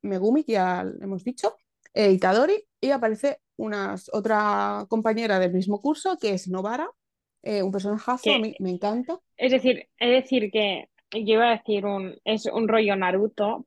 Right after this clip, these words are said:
Speaker 2: pero con un personaje femenino súper bien desarrollado, útil y que no se
Speaker 1: Mm.
Speaker 2: pasa. Es que el otro día en clase, eh, estábamos hablando de Naruto y eso, y me decían, "Es que Sakura es totalmente inútil". Y yo, "Sí, es que mira que me da mucha rabia, pero es que un personaje femenino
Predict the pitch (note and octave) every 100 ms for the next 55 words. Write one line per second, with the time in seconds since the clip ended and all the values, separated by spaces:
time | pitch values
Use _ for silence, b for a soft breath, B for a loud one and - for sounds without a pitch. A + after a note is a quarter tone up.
0 | _ A3+ G#3+ A3+ B3 A3 F#3 F#3+ - G3
1 | F#3+ G#3+ G#3+ G3 G3 G3+ A3+ A#3+ - -
2 | A#3 A3 G3+ G#3 G#3 A3 A3+ G#3+ G#3 G3+
3 | G3+ G#3 G#3 A3+ C#4 - _ _ _ -
4 | B3+ A3+ B3 C4+ G4+ - _ _ _ -
5 | B3+ A3 G3 - A#3+ G3+ F#3 A#3 D4 -
6 | - G#3 - A3 A3+ A#3 A#3+ A3+ - A#3+
7 | B3 G#3 F3 - _ _ - G3+ G3+ F#3+
8 | G#3 G3+ G#3+ A3 A3+ G3+ F3+ F#3+ G3+ A3
9 | A#3+ A#3 D#4 A#3+ G#3 - F#3+ F#3 C4 -
10 | G#3+ - G#3 A#3 A#3 G#3+ A3+ B3 B3 B3
11 | C#4 A3 G3 - C#4 - _ - G#3+ -
12 | C#4 - A#3 B3 C#4+ C#4 A#3 A3+ A#3 -
13 | C#4+ B3+ D#4+ A#3+ A3 B3+ A3 G#3+ A3 A3
14 | G#3+ C4 C4+ B3 B3+ C4+ D#4